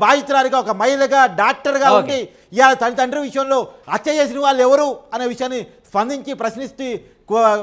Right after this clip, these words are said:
Speaker 1: పోరాటం చేస్తున్న సునీతకు మద్దతు ఇవ్వదలుచుకున్నాం. సునీతకు కూడా మద్దతు ఇవ్వడానికి కారణం చెప్తున్నా. ఒక్కసారి మనం క్లియర్గా ఆడియన్స్కి చెప్పాలి, మనం ఏదో వేరే పార్టీ కోసం జగన్మోహన్ రెడ్డిని ప్రశ్నించట్లేదు, కానీ ఆ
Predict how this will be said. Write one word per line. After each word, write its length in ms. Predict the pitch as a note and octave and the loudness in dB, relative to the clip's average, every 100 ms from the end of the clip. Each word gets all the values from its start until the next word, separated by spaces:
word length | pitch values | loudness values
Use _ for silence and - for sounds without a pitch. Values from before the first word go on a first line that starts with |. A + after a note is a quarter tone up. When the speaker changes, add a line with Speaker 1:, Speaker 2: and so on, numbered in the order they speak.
| G#3 | -2
Speaker 1:
పోరాటం 300 | G3+ C4 C4+ B3 | 2 4 2 -2
చేస్తున్న 260 | A#3+ B3 G3+ | -4 -4 -4
సునీతకు 320 | G#3+ B3+ B3 A3+ | -6 -4 -4 -6
మద్దతు 180 | F#3 G#3+ | -6 -4
ఇవ్వదలుచుకున్నాం. 520 | G3+ F#3 - F3 C3 _ _ | -4 -6 -10 -14 -16 _ _
సునీతకు 420 | - A3 B3 C4+ G#3 | -8 -6 -4 -4 -2
కూడా 140 | C4 B3+ | 0 0
మద్దతు 200 | A3+ A3+ A3+ | -2 -2 -2
ఇవ్వడానికి 280 | A3 G#3 G3 | -2 -4 -2
కారణం 240 | F#3+ G#3 G3 | -2 -4 -6
చెప్తున్నా. 360 | F#3+ F#3+ F3 D3+ - _ C#3+ | -6 -8 -6 -8 -8 _ -14
ఒక్కసారి 420 | D3+ G#3 G3 G#3 F#3+ - _ - | -10 -6 -2 -2 -4 -10 _ -8
మనం 120 | F#3+ G#3 | -6 -4
క్లియర్గా 380 | G3 A#3 B3+ A3+ G#3 | -4 0 0 2 2
ఆడియన్స్కి 340 | G#3+ A3 G3+ F#3+ | 0 -4 -6 -6
చెప్పాలి, 320 | F#3+ F#3+ D3 - _ - F3+ | -4 -4 -4 -10 _ -10 -6
మనం 140 | A#3 A#3+ | 0 0
ఏదో 80 | B3 A3 | 2 2
వేరే 160 | B3+ B3+ B3+ | 2 2 2
పార్టీ 240 | F3 B3 A#3 | 0 -4 -4
కోసం 300 | B3 B3+ C4 A#3 | -2 -2 -4 -4
జగన్మోహన్ 340 | A#3 A#3+ A#3+ A#3 | -6 -2 -2 -2
రెడ్డిని 180 | G#3+ | -4
ప్రశ్నించట్లేదు, 580 | A3 A3 A#3 A3 G#3+ E3+ - _ _ - | -8 -8 -12 -8 -8 -8 -12 _ _ 2
కానీ 220 | A3 B3+ B3+ - _ | 4 4 0 -6 _
ఆ 40 | E3+ | -2